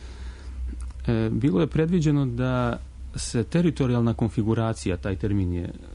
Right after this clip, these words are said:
upotrebljen, verskih organizacija mora poklapati sa granicama, e, Crne Gore. To rešenje je kritikovano od strane mnogih, jer zadire duboko u sferu verske autonomije, dakle same crkve ili verske zajednice određuju kakva će im biti,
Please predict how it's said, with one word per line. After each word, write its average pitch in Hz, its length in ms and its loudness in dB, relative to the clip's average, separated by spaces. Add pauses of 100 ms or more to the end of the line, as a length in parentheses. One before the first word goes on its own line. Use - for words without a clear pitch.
(140)
upotrebljen, 131 720 2 (560)
verskih 127 520 0
organizacija 110 580 2
mora 151 220 4
poklapati 135 540 -2
sa 117 140 -4
granicama, 104 600 0 (280)
e, 98 160 -4
Crne 98 340 0
Gore. 90 240 -2 (680)
To 185 120 2
rešenje 175 440 6
je 147 140 6 (600)
kritikovano 117 680 2
od 101 120 -2
strane 113 320 2
mnogih, 101 500 2
jer 110 140 2
zadire 123 400 2
duboko 120 520 0
u 104 520 0 (200)
sferu 113 400 0
verske 117 320 0
autonomije, 110 540 4
dakle - 300 -8
same 98 420 0
crkve 101 400 -4
ili 95 80 2
verske 98 300 0
zajednice 107 340 0
određuju 104 400 2
kakva 110 300 -2
će 101 160 -2
im 98 60 2
biti, 101 360 2